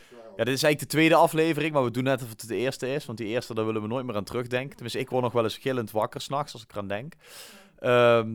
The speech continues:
dus we willen ook leren in de podcast. Misschien dat we ook nog een keer video erbij gaan doen. En onze apparatuur wordt ook steeds beter, want we zijn ook steeds meer aan het kijken wat we er nu voor nodig hebben.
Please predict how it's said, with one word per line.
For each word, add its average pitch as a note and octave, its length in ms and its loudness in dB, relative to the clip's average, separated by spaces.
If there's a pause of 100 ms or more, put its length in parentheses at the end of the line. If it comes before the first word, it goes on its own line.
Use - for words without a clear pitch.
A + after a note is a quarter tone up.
(260)
dus B2 180 0
we B2+ 100 0
willen D#3 200 6
ook D3+ 100 2
leren D3 300 4
in C#3+ 60 4
de B2+ 80 2
podcast. C#3+ 600 0
Misschien B2+ 200 -10
dat C#3+ 100 0
we C3 60 0
ook C3 100 0
nog C#3+ 80 -6
een - 60 -18
keer A#2+ 160 0
video D3 360 0
erbij C3 340 2
gaan A#2 220 0
doen. A#2+ 220 -2
En A#2 60 -4
onze A2 160 -2
apparatuur B2+ 560 -2
wordt B2 200 -4
ook A2 80 -10
steeds G#2+ 340 -6
beter, A#2+ 380 0
want A2 160 -10
we G#2 80 -16
zijn A2 160 -6
ook G2+ 80 -10
steeds B2 320 -8
meer A#2 200 -4
aan A2 80 -6
het - 80 -12
kijken A2 320 0
wat F#2 160 -4
we A2+ 80 -14
er G2+ 100 -16
nu G2+ 120 -10
voor F2+ 100 -12
nodig A2+ 300 -6
hebben. A#2+ 320 -4